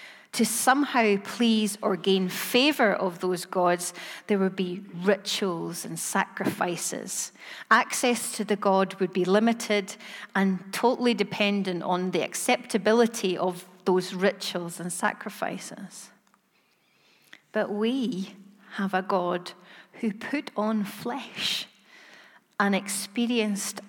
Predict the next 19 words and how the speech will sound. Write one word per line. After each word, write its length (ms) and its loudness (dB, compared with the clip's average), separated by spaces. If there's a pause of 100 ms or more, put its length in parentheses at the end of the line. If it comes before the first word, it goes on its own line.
our 180 4
life 560 -4 (380)
with 200 0
all 520 2
its 240 -6
joys 680 -8 (200)
and 180 -6
sorrows. 640 -10 (1600)
We 120 0
don't 220 -2
have 320 -2
to 80 -8
figure 380 -2
out 160 0
how 220 -4
to 180 -10
get 340 -6
to 80 -8
him. 360 -6